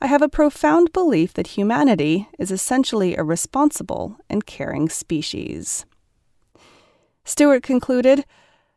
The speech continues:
"I firmly believe that the world Gene Roddenberry created is a world we can still aspire to." Well, that's it for the news this week,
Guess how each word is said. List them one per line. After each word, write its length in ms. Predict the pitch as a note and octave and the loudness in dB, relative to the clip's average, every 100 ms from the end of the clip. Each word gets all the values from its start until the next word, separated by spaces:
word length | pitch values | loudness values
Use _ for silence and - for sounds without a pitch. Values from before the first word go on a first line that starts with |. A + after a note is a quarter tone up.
| _ _ | _ _
"I 120 | - D4 | 0 2
firmly 440 | - F4+ F#4+ F#4 | 2 4 4 2
believe 440 | A#3 F#3 D3+ F3+ | 2 2 2 0
that 120 | G3+ G3 | -2 -2
the 80 | |
world 400 | F#3 F#3+ F#3 F#3 | 2 4 4 4
Gene 320 | E3+ A#3+ C4+ A#3+ | 0 2 2 2
Roddenberry 640 | A#3+ C4 G#3 E3 D#3+ D#3+ | 0 0 2 2 0 -2
created 720 | - F#3 G3+ G#3+ - - F#3 _ _ - | -4 -2 -2 0 -2 -2 -6 _ _ -8
is 160 | F#3 | -2
a 60 | F3 | -2
world 560 | F#3 C#4+ F#3 G#2 - - _ | 0 2 2 0 -6 -14 _
we 120 | - G#3+ | -8 -2
can 180 | B3+ | 0
still 460 | B3+ - - - - - | 0 -2 -4 -4 -6 -8
aspire 500 | - - G#2 D2 - | -8 -6 -6 -6 -10
to." 500 | - - C#2 G3 G#3 _ _ _ _ _ _ _ _ _ _ _ _ _ _ _ _ _ _ _ _ _ _ _ _ _ _ _ - | -12 -12 -12 -12 -14 _ _ _ _ _ _ _ _ _ _ _ _ _ _ _ _ _ _ _ _ _ _ _ _ _ _ _ -2
Well, 120 | A#3+ | 4
that's 240 | D4+ - | 4 4
it 120 | B3 | 0
for 120 | - G#3 | 0 0
the 100 | G3+ | 2
news 320 | A3+ B3+ A#3+ | 2 0 0
this 260 | E3+ - | -2 -2
week, 400 | D3+ A#3 - - | -4 -6 -6 -16